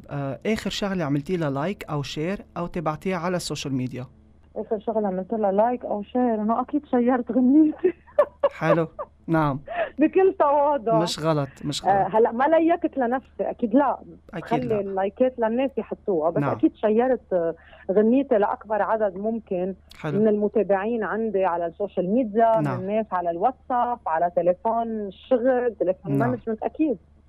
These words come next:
Speaker 1: نعم.
Speaker 2: طبيعي
Speaker 1: طيب.
Speaker 2: هيدا الشيء، هذا المينيموم يعني.
Speaker 1: نعم. طيب،
Speaker 2: وعلى
Speaker 1: آه،
Speaker 2: فكرة أنا هلأ بتمنى كمان إنه الكل يصوت لي، آه، لأنه فايتة بسباق الأغاني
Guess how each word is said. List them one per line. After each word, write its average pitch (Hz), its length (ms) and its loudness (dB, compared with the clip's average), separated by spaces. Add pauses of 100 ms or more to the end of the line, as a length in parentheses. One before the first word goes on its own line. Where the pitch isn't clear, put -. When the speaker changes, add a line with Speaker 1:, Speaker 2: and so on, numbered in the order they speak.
Speaker 1:
نعم. 135 200 -6 (440)
Speaker 2:
طبيعي 214 380 4
Speaker 1:
طيب. 170 100 -4
Speaker 2:
هيدا 180 180 -2
الشيء، 175 440 -2
هذا 247 100 6
المينيموم 247 500 0
يعني. 156 300 -12 (220)
Speaker 1:
نعم. 135 200 -4 (500)
طيب، 139 440 -2
Speaker 2:
وعلى 233 220 6
Speaker 1:
آه، 277 80 2
Speaker 2:
فكرة 339 360 0
أنا 285 180 -4
هلأ 311 120 0
بتمنى 262 460 -4
كمان 233 340 -4
إنه 196 240 -6
الكل 226 360 -4
يصوت 185 600 -2
لي، 170 240 0 (500)
آه، 190 260 4
لأنه 208 220 0
فايتة 262 340 0
بسباق 190 680 2
الأغاني 190 800 -6